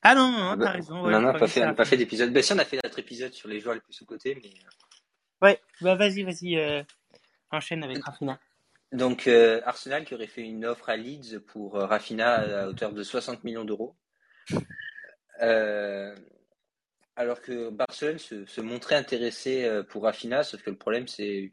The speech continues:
Speaker 2: affaire de sous, quoi. Vraiment, il n'y a pas aussi une très bonne relation entre les deux clubs, donc, euh, bon, qu'est-ce que t'en penses ?
Speaker 1: Bah...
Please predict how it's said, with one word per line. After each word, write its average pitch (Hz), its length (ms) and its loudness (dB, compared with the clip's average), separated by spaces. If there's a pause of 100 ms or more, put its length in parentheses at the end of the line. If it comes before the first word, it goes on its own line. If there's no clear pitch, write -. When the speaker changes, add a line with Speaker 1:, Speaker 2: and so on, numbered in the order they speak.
Speaker 2:
affaire 104 240 -2
de 107 80 -2
sous, 143 220 -6
quoi. 117 240 -4 (2000)
Vraiment, 123 200 8
il 160 40 4
n'y 151 60 6
a 123 60 2
pas 139 100 -4
aussi 131 180 -6
une 139 60 -10
très - 140 -8
bonne 123 140 -8
relation 120 360 -6
entre - 80 -18
les 113 80 -10
deux 107 120 -10
clubs, 120 220 -4
donc, 104 280 -12
euh, 95 340 -6
bon, 98 220 -4
qu'est-ce 104 160 -6
que 110 60 0
t'en 104 120 0
penses ? 107 340 -4 (760)
Speaker 1:
Bah... 160 260 8